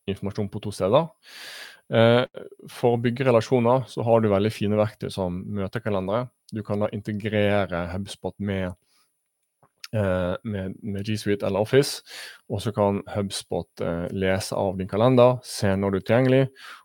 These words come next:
og så kan du booke, eller du kan sende denne kalenderen til, eh, leads, og de kan booke en tid med deg som passer de. Eller du kan bygge inn, eh, denne kalenderen på nettsiden din, og så kan folk booke tid,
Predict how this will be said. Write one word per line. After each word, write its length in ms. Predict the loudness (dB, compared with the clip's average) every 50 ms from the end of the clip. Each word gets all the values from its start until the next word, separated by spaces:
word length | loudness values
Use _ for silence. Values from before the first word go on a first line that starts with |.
| _ -6
og 80 | -6 -4
så 100 | 0 0
kan 120 | 2 2
du 80 | 2 0
booke, 680 | -2 -4 -6 -6 -8 _ _ _ _ 2 4 4 4 2 0 -6 _ _ _ _ -4
eller 100 | -2 -2
du 20 |
kan 140 | -2 -4 -4
sende 400 | -4 -2 0 0 2 2 2 2
denne 220 | 2 0 0 -2 0
kalenderen 420 | 0 2 2 2 0 -2 -6 -6
til, 360 | -4 -2 -2 -2 -2 -2 -6 -6
eh, 220 | -6 -6 -4 -4 -2
leads, 440 | 0 0 0 0 -2 -4 -10 -12 -14 -18 -20 -20 -20 -20 _ -8
og 80 | -6
de 60 | -4 -2
kan 160 | -2 -2 -2
booke 240 | -4 -6 _ -4 -4
en 100 | -4 -2
tid 200 | -2 -2 -2 0
med 100 | 0 0
deg 300 | 0 0 0 -2 -6 -8 _
som 200 | -12 -10 -8 -8
passer 240 | -8 -6 -4 -2 0
de. 160 | 0 0 -2 -4 _ _ _ _ _ _ _ _ _ _ _ _ _ _ _ _ _ _ _ -6 0
Eller 200 | 2 2 2 2
du 60 | 2
kan 140 | 0 0 0
bygge 220 | 0 0 -2 -2 -2 0
inn, 380 | 2 2 2 2 0 -4 -6 -10 _ -20 -20 -20 -20 -20 _ _ -6
eh, 300 | -4 -2 -2 -2 -2 -2
denne 180 | -4 -4 -4 -2
kalenderen 320 | 0 0 0 0 0 -2 -4
på 80 | -4
nettsiden 380 | -4 -4 -4 -2 0 0 2 2
din, 120 | 2 2 0 -2 -6 -6
og 80 | -6 -2
så 40 | 0
kan 120 | -2 0
folk 220 | 0 0 -2 -2 -4
booke 320 | -6 -8 -8 -6 _ -6 -6
tid, 300 | -4 -4 -4 -6 -4